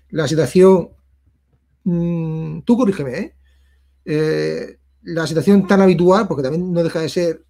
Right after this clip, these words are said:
una realidad que, que, que la mayor parte de cuidadores son mujeres, ¿no? Y, y claro, mm, es como que es, es una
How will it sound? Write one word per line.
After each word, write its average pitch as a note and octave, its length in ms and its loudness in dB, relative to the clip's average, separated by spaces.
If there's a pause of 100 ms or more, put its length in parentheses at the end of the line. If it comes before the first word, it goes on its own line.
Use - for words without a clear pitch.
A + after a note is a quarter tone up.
(140)
una E3 800 -2 (180)
realidad E3+ 680 0
que, D3+ 240 -8
que, D3 220 -6 (400)
que D#3+ 100 -6
la C#3+ 80 -6
mayor E3 260 -2
parte F3 300 -2
de F3 140 0
cuidadores F3+ 480 6
son E3+ 140 0
mujeres, - 460 -4 (340)
¿no? F#3+ 280 -10
Y, C#3+ 360 -12 (1040)
y D#3+ 80 -2
claro, F#3+ 480 0
mm, D#3 300 2
es E3 100 -2
como F3+ 380 2
que E3 120 -2
es, C3+ 120 -6
es F3 260 -4
una E3 440 -10